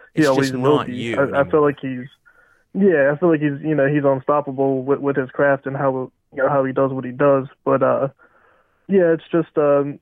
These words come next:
Speaker 1: he doesn't make music, like, I haven't heard a song recently that I would actually wanna play again, if that makes sense. Like, I wouldn't listen to it over and over again. Although I did hear, uh, the one that he was chopping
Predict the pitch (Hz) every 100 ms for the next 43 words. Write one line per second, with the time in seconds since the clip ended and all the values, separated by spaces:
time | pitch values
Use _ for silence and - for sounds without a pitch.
0 | 165 208 196 190 175 165 160 160 147 151
1 | 143 - - 156 165 156 147 143 139 147
2 | 143 135 135 139 143 135 135 123 131 131
3 | 135 127 123 - 131 127 127 - 131 120
4 | 123 113 160 _ - 143 143 131 131 -
5 | 127 - _ _ - 147 143 139 135 131
6 | 135 135 131 131 131 127 131 131 127 139
7 | 147 - - - - 175 170 165 151 185
8 | 175 175 170 151 147 131 127 139 _ _
9 | _ _ - 156 156 165 165 151 147 143
10 | 131 - 143 143 160